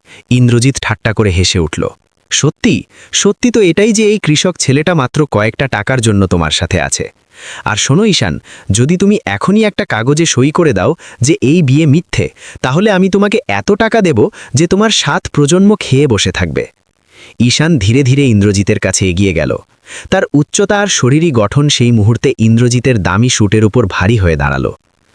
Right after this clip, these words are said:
ঈশান শান্ত কিন্তু গম্ভীর গলায় বলল, "ইন্দ্রজিৎজি, আপনি উঁচু ইমারতে বসে শুধু দাম নির্ধারণ করা শিখেছেন, কদর করা শেখেননি।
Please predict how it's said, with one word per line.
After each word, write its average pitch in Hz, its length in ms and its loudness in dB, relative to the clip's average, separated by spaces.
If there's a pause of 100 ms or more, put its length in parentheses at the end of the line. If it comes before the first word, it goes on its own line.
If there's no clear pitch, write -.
(400)
ঈশান 220 340 2
শান্ত 147 420 0
কিন্তু 190 280 0
গম্ভীর 117 400 2
গলায় 104 260 0
বলল, 95 340 2 (520)
"ইন্দ্রজিৎজি, 104 720 0 (360)
আপনি 170 340 0
উঁচু 147 260 2
ইমারতে 160 420 2
বসে 131 260 0
শুধু 143 260 2
দাম 104 280 0
নির্ধারণ 98 460 0
করা 82 240 -2
শিখেছেন, - 480 -4 (380)
কদর 110 320 0
করা 82 220 0
শেখেননি। 76 480 -2